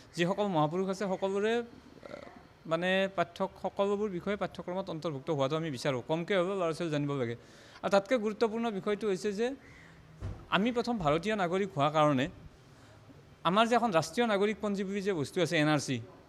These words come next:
এন আৰ চিৰ বিষয়টো, এন আৰ চিনো কি, এন আৰ চি কিয় লাগে, কিয় সাংবিধানিক ৰক্ষা কবচ বুলি কয়, এই গোটেই কথাবিলাক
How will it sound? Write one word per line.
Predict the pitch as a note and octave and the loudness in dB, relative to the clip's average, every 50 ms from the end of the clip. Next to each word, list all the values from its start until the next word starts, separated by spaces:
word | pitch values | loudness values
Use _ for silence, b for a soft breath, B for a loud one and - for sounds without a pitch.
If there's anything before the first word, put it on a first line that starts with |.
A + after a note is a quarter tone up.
| - - | 0 2
এন | F3 F#3 | 2 4
আৰ | G#3+ A#3 | 4 4
চিৰ | A3 - C4 A#3+ | 2 0 -2 -4
বিষয়টো, | A3 G3+ F#3 G#3 G#3+ G#3 A3+ G#3 | -4 -4 -2 -2 -2 -2 0 -2
এন | F3+ G3+ | 0 0
আৰ | A3 A3 | 0 -2
চিনো | - B3 A3+ A3+ A3 | -2 -2 -2 -2 -2
কি, | F3+ - A3 A3 F#3+ B2+ - - B B B B B B B - | 0 2 4 4 4 4 2 -4 B B B B B B B -2
এন | E3 F3+ G3+ | 0 2 4
আৰ | A3+ A3 | 2 2
চি | F#3 A#3 | 2 -2
কিয় | - - G#3+ G#3+ G#3+ G#3 | -4 -2 2 2 4 6
লাগে, | F#3+ E3 D#3 D3 E3+ E3+ C#3+ A#2 - - - - - - - - - - - - - - - - - - - - - - - | 6 6 6 8 6 6 4 4 0 -6 -20 -20 -20 -20 -20 -20 -20 -20 -20 -20 -20 -20 -20 -20 -20 -20 -20 -20 -20 -6 2
কিয় | B3 C4 B3+ | 4 6 6
সাংবিধানিক | A3+ A#3 A3+ A3 G#3+ F#3 G3+ A3 G#3 G3 | 6 4 4 4 2 2 2 2 0 -2
ৰক্ষা | F#3 - - G#3 | -2 0 -2 -2
কবচ | F#3+ G3 G3 G3 E3+ | -2 0 -2 -2 -2
বুলি | F3 F#3 G3+ | -2 -4 -4
কয়, | G3 - G3 F3+ C#3+ A#2+ A#2+ - - - | 0 4 6 6 6 4 2 -4 -4 0
এই | A3 C4 B3 | 0 0 0
গোটেই | G3 F#3+ - B3+ B3 | 0 -2 -2 -2 -2
কথাবিলাক | A#3+ G#3+ - - A3 G#3 G#3 G#3+ A#3+ - | -2 -4 -2 -2 -2 -2 0 0 -2 -2